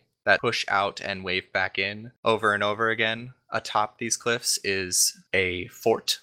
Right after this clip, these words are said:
that is very large, and you can see, even from very far away,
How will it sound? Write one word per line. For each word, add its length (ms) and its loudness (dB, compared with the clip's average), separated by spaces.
that 260 2
is 260 -2
very 320 2
large, 720 0
and 380 0
you 140 -4
can 160 -2
see, 580 2
even 380 0
from 240 0
very 220 6
far 240 4
away, 480 2